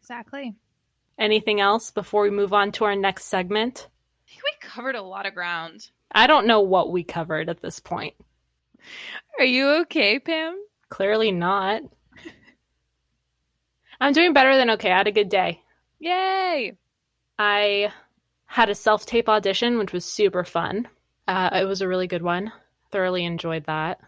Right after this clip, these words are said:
Speaker 2: I don't know if you have this experience, but I, I don't know. Maybe when it's like, I like all different kinds of writing, and I really like, like I said, going, like, I like political stuff, and I, I love going out for, like, procedurals and things like that.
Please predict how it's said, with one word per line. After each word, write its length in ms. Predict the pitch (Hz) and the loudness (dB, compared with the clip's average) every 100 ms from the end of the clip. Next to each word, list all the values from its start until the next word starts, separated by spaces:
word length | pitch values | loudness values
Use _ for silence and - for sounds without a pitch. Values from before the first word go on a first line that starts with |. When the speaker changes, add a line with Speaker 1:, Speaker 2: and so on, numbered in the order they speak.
| _ 285 | _ 2
Speaker 2:
I 60 | |
don't 120 | 320 | 4
know 80 | 392 | 4
if 100 | 370 | 2
you 100 | 247 | 0
have 160 | 233 226 | 0 0
this 160 | 240 | -2
experience, 640 | 214 208 - 185 180 180 165 | -2 -6 -4 -2 -2 -4 -2
but 240 | - - - - | -2 -2 -6 -2
I, 120 | 220 | 0
I 100 | 233 | 2
don't 80 | 233 | 2
know. 80 | 196 | 2
Maybe 260 | 208 233 302 | 0 2 2
when 240 | 285 262 | 2 2
it's 180 | 233 - | 0 0
like, 280 | 202 190 - _ _ _ _ _ _ _ _ _ | 0 0 -10 _ _ _ _ _ _ _ _ _
I 140 | 247 | 2
like 260 | 311 381 370 - | 6 6 4 4
all 160 | 226 | 4
different 360 | 226 226 220 208 | 4 -2 -4 -4
kinds 300 | - 185 190 | -4 -4 -4
of 120 | 190 | -4
writing, 460 | 185 175 185 208 214 | -2 0 0 0 -2
and 120 | 190 | -2
I 60 | 190 | -4
really 280 | 180 196 226 | -2 -2 0
like, 240 | 240 233 | 0 0
like 200 | 208 196 | -2 0
I 80 | 196 | -2
said, 280 | 185 185 175 | 0 -2 -2
going, 320 | 185 175 170 - _ _ _ _ 202 | -4 -4 -6 -12 _ _ _ _ -6
like, 280 | 185 - _ - | -4 -4 _ -4
I 100 | 202 | 2
like 220 | 208 208 | 2 0
political 800 | - 196 180 185 196 196 196 - _ _ - _ | -4 -4 -2 -4 -2 -2 -2 -6 _ _ -20 _
stuff, 500 | - - 196 190 - | -16 -2 0 0 -2
and 140 | 196 190 | -6 -4
I, 100 | 190 | -4
I 200 | 190 196 | -4 -4
love 200 | 196 180 | -4 -4
going 220 | 202 196 | -4 -4
out 180 | 185 - | -6 -6
for, 100 | 190 | -6
like, 160 | 180 | -8
procedurals 800 | - 170 - 214 190 196 190 196 | -8 -10 -6 -6 -2 0 2 0
and 140 | 190 190 | -6 -8
things 220 | 196 196 | -8 -4
like 200 | 196 190 | -4 -2
that. 240 | 190 196 | -2 -2